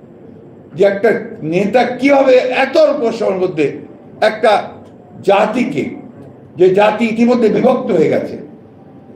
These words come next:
যে জাতি নেতৃত্ব দুর্নীতিতে আকণ্ঠ নিমজ্জিত হয়ে গেছে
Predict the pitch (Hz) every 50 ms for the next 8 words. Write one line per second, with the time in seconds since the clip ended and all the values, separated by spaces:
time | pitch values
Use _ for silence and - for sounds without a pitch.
0 | - - 196 214 202 226 220 220 220 240 226 220 214 202 - - - - - -
1 | - - - - - - 156 208 233 226 - - 233 233 - - - 220 220 208
2 | - 139 139 - 208 233 226 226 220 226 - 220 208 - 226 202 202 196 - 254
3 | 254 240 240 240 240 233 240 247 311 302 - 240 233 - 185 147 139 127 117 113
4 | 95 - -